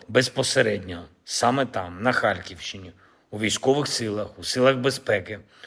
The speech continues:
у місцевій владі, в громадах. Все залежить від того завжди у війні, на що ти сам здатен, що ти сам здатен зробити, чи можеш витримати удари і втримати позиції, щоб і всі так само змогли.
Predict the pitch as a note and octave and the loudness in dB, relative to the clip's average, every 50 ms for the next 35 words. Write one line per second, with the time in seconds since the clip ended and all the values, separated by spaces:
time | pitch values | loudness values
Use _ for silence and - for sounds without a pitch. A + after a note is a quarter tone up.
0 | - - A2+ A#2+ A2 - - - D3 D3+ D3 D3+ D#3 C3+ B2 A#2+ A#2 A2 G#2 G2+ | -10 -4 -2 0 0 0 2 4 4 4 4 2 0 2 2 4 4 4 4 2
1 | G2 G#2+ G#2 - _ _ _ _ - G2 - A#2 B2+ A#2+ A2 F#2+ F2+ F2 E2 - | -2 -8 -12 -12 _ _ _ _ -12 -2 2 4 4 4 2 0 -4 -4 -6 -10
2 | - - _ _ _ _ _ _ _ _ _ - - - D#3 C#3+ B2 A#2+ B2 A#2 | -16 -20 _ _ _ _ _ _ _ _ _ -6 0 4 4 6 8 8 8 8
3 | A#2 C3 D3 C#3+ C#3+ C#3+ A2+ G#2+ G#2+ G2+ - C#3 A#2+ A2+ G#2+ G2+ G#2 B2+ B2 A#2 | 8 8 6 6 4 0 -2 -4 -4 0 2 2 2 2 2 0 0 -2 0 -2
4 | A2 G#2+ G2+ A2+ G#2 G2 G2+ F#2+ G#2+ G#2+ G#2+ A2+ B2+ D3 D#3+ D#3 - - - - | -4 -4 -4 -4 -4 -4 -4 -6 -6 -4 -4 -2 -2 -4 -4 -6 -10 -14 -20 -20
5 | - - _ - B2+ A#2 G#2 - - - A#2+ F#2+ - - - A#2 A2 G#2+ - - | -20 -20 _ -2 0 2 2 4 4 2 2 0 -2 -2 -2 0 0 0 -2 -2
6 | - G#2 G2+ G2+ G2 F2+ - - B2 B2+ C3 B2+ - C#3 C3+ C3 - - - - | -2 -2 -2 -4 -6 -4 2 6 6 6 6 4 0 -4 -6 -8 -10 -16 -20 -10
7 | - - - - C#3+ B2+ C#3+ B2+ - - D3 B2+ A2+ A2 A#2+ C3 B2 A2 A#2 A2 | -6 -4 -2 -2 -2 -2 -2 0 2 2 2 2 2 4 6 6 6 6 4 -2
8 | G#2 F#2+ A#2 B2 A#2 A2 A2+ A#2+ B2+ B2 - C3+ C3 - - B2 A#2 A#2+ C3+ C#3 | -2 0 0 0 0 0 -2 -4 -4 -4 -6 -8 -8 -6 -4 -2 0 2 2 2
9 | C#3 C#3 B2+ - - - - _ - A2+ A#2 C3 C3+ B2+ - C#3+ C#3 C#3 C#3 B2+ | 2 0 -2 -4 -8 -14 -20 _ -8 -2 0 0 0 2 2 0 2 0 0 -2
10 | C3+ B2+ B2+ G#2 C3 B2+ C3 C3+ C3+ C3+ C#3+ D#3+ - _ _ _ _ _ _ - | -2 -2 2 6 6 8 8 6 4 2 -4 -8 -14 _ _ _ _ _ _ 0
11 | B2 B2+ C3+ B2+ - - - - B2 A#2+ A#2+ A#2 A2+ G#2+ A2+ - A2+ G#2 G2+ - | 2 2 2 2 -2 -2 0 2 4 4 4 2 0 0 -2 -4 -8 -8 -6 -6
12 | G#2 F#2+ F2 E2+ D#2 D2+ - - - - _ _ _ _ - - - A#2+ G#2 G#2 | -6 -6 -6 -8 -10 -12 -14 -16 -18 -20 _ _ _ _ -10 -6 -4 -2 0 0
13 | A#2+ A#2+ - - - B2 A#2 F#2+ - - F2 - - - A2 G2+ F#2+ F2 D#2 - | 0 2 2 2 2 0 0 -2 0 0 0 2 2 0 0 -2 -4 -6 -10 -12
14 | E2+ F2+ D#2+ D2+ D#2 | -12 -12 -14 -14 -16